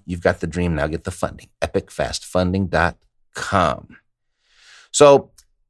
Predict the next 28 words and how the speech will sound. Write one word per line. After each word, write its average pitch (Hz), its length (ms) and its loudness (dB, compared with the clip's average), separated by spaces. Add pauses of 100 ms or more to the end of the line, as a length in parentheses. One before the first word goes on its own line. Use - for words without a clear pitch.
(160)
depending 190 600 6
on 143 600 4 (1000)
how 135 120 2
you're 127 140 6
going 127 220 6
about 110 280 4
your 104 100 4
real 101 100 6
estate 92 220 2
investing, 90 420 2
or 104 100 4
even 131 160 4
if 120 160 2
you're 104 220 6
shopping - 480 2
for 98 200 2
a 90 60 2
new 95 220 2
home 110 300 2
to 104 100 -4
live 80 320 2
in, 78 260 -4 (680)
you're 131 180 8
undoubtedly 120 1000 6
experiencing 80 680 -4
competition 78 640 -6
for 76 120 -4
properties, - 640 -6